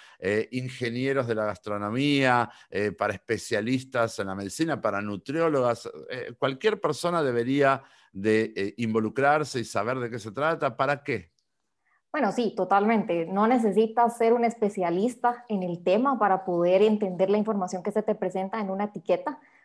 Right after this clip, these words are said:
Speaker 2: ¿verdad? Lo que necesitas, pues, es el interés. Eso es principalmente lo que, lo que necesitas. Em, bueno, el objetivo del etiquetado nutricional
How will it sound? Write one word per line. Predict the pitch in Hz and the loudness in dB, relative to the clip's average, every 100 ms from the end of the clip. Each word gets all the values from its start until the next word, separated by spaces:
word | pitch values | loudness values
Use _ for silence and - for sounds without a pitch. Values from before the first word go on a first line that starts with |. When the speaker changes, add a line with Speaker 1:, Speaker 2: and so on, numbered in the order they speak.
| - | -4
Speaker 2:
¿verdad? | 180 185 269 | 4 4 6
Lo | 262 | 4
que | 269 240 | 4 2
necesitas, | 240 240 285 302 339 339 | 2 2 0 0 -2 -2
pues, | - 196 214 | -2 0 2
es | 226 233 - | 2 2 0
el | 208 | 2
interés. | 202 175 175 175 170 - | 2 2 2 2 2 -4
Eso | 202 | -2
es | 220 - | -2 0
principalmente | 226 208 202 180 175 180 185 | 2 2 0 -2 -2 -4 -4
lo | 190 | -4
que, | 185 170 160 - | -2 -4 -6 -10
lo | 190 180 | -8 -6
que | 180 | -6
necesitas. | 180 180 180 240 339 339 _ _ _ _ _ | -6 -6 -4 -2 -4 -8 _ _ _ _ _
Em, | 208 196 190 180 175 170 - | 2 4 2 -2 -6 -10 -4
bueno, | 214 190 | -2 0
el | - 226 | 2 4
objetivo | 233 - 226 233 330 262 254 - | 2 0 -2 0 2 4 2 0
del | 190 208 | 2 2
etiquetado | 202 202 190 202 240 | 2 0 -2 0 0
nutricional | 262 240 - 196 - 180 175 190 262 - | 2 0 0 -4 -4 -6 -2 0 -2 -6